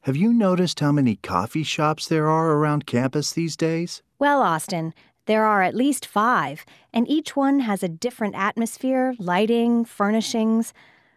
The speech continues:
Speaker 2: I don't know how they all stay in business.
Speaker 1: Sounds normal to me. In order to be successful,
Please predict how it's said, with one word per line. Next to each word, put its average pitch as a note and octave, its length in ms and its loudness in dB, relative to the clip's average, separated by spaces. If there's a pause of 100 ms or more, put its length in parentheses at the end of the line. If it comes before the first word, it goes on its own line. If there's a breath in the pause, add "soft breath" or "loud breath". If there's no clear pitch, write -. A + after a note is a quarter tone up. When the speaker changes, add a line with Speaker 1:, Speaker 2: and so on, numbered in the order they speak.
(120 soft breath)
Speaker 2:
I A#3+ 100 0
don't F4+ 160 2
know G#3 140 2
how G#3+ 180 2
they F#3+ 200 2
all A#3+ 260 2
stay A3 320 2
in F#3+ 160 2
business. G#3+ 580 -2 (580)
Speaker 1:
Sounds D#3 400 0
normal C#3+ 380 4
to G2+ 100 -4
me. A#2 460 2 (400)
In C3+ 160 2
order F3 240 4
to D3 100 0
be C#3+ 160 2
successful, A#2 840 -2